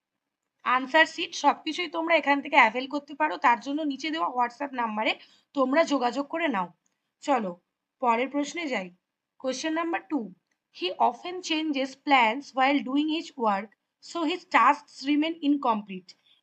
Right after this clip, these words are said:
এখানে মানেটা কি বলছে? সে প্রায়ই প্ল্যান চেঞ্জ করে যখন সে কাজকর্ম করে, যার জন্য তার টাস্ক কিন্তু ইনকমপ্লিট থেকে যায়, মানে অসম্পূর্ণ থেকে যায়। এখানে একটা ইডিয়ম দেওয়া আছে,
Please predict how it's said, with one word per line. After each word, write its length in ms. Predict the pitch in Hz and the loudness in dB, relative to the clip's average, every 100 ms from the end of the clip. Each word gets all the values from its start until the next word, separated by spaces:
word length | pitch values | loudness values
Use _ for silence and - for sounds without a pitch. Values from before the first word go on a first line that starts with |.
| - | -8
এখানে 220 | - 339 | -2 2
মানেটা 420 | 294 226 254 320 | 2 2 0 -2
কি 160 | 349 339 | -4 -6
বলছে? 320 | 339 330 359 | -8 -10 -12
সে 200 | - 381 | -8 -8
প্রায়ই 520 | 370 285 262 269 370 | -4 4 4 4 0
প্ল্যান 480 | - 294 277 311 349 | -4 6 8 6 2
চেঞ্জ 380 | - 330 330 - | -2 0 0 -2
করে 320 | 277 208 180 - _ _ - | 0 0 -2 -12 _ _ -4
যখন 300 | 233 277 294 | -2 0 -2
সে 120 | 320 | 2
কাজকর্ম 600 | 269 262 - 285 302 311 | 2 2 4 4 4 2
করে, 300 | 269 226 294 _ _ - | 0 0 -4 _ _ -2
যার 260 | 214 254 | 6 6
জন্য 260 | 254 320 370 | 6 -4 -4
তার 160 | 370 370 - | 0 0 6
টাস্ক 280 | 262 294 - | 6 6 2
কিন্তু 440 | - 339 320 392 - _ _ _ - | -6 -6 -4 -6 -6 _ _ _ -4
ইনকমপ্লিট 640 | 359 359 349 349 339 - | -4 2 4 4 0 -4
থেকে 200 | 294 247 | -4 -2
যায়, 180 | 208 202 | -2 -2
মানে 160 | 226 294 | 2 6
অসম্পূর্ণ 640 | 269 269 349 330 339 330 | 4 2 -8 -6 -6 -4
থেকে 260 | 294 233 202 | -2 -2 -4
যায়। 200 | 190 180 _ _ _ | -6 -10 _ _ _
এখানে 260 | 269 277 330 | -2 0 0
একটা 200 | 339 392 - | -2 -4 -4
ইডিয়ম 540 | 285 277 339 359 349 | -4 -2 2 2 0
দেওয়া 260 | 294 233 202 | 0 0 -2
আছে, 320 | 185 196 180 | -4 -10 -16